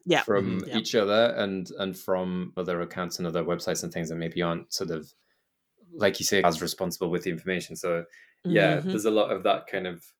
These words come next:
Speaker 1: Reinforcing of the same
Speaker 2: plagiarizing
Speaker 1: stuff
Speaker 2: of it.
Speaker 1: going on.
Speaker 2: Yeah,
Speaker 1: Yeah.
Speaker 2: yeah. Th-, it's interesting. I, I, there was one of these accounts, I won't name it, but they went through a phase of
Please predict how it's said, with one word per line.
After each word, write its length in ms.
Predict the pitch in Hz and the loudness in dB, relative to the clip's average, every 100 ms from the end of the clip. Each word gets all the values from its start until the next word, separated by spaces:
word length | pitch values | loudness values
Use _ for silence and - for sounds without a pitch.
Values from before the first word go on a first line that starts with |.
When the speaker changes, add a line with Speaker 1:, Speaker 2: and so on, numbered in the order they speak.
| - | -6
Speaker 1:
Reinforcing 640 | 160 143 170 151 120 139 | -4 -4 0 0 2 0
of 80 | 107 | 2
the 120 | 101 | 4
same 160 | 92 - | 4 2
Speaker 2:
plagiarizing 140 | 90 | -2
Speaker 1:
stuff 140 | 87 87 | -4 -2
Speaker 2:
of 40 | |
it. 40 | 87 | -2
Speaker 1:
going 160 | 131 | 0
on. 60 | 107 | 2
Speaker 2:
Yeah, 320 | 101 85 82 - - | 4 2 0 -6 -8
Speaker 1:
Yeah. 180 | 139 98 | -2 -2
Speaker 2:
yeah. 220 | 85 85 - - - - | -2 -6 -12 -20 -18 -8
Th-, 100 | - | -6
it's 120 | - | 0
interesting. 380 | 131 139 139 127 | 0 2 0 0
I, 160 | 101 104 - | 0 -2 -4
I, 200 | 101 101 - | -2 -2 -2
there 140 | - 101 | -10 -2
was 280 | 104 110 | 0 2
one 120 | 123 113 | 0 -2
of 60 | |
these 180 | 107 95 | -2 -4
accounts, 640 | 95 110 98 85 - - - | -4 -2 -2 -4 -8 -10 -8
I 80 | 101 | -2
won't 320 | 101 98 - - | 0 -2 -4 -10
name 260 | 85 85 80 | -4 -2 -2
it, 160 | 82 - - | -4 -4 6
but 260 | 95 - - | 6 6 0
they 80 | 107 | 0
went 240 | 110 110 | 2 0
through 140 | 110 95 | 2 0
a 20 | |
phase 380 | - 104 98 92 | 2 0 0 -2
of 180 | 87 | -4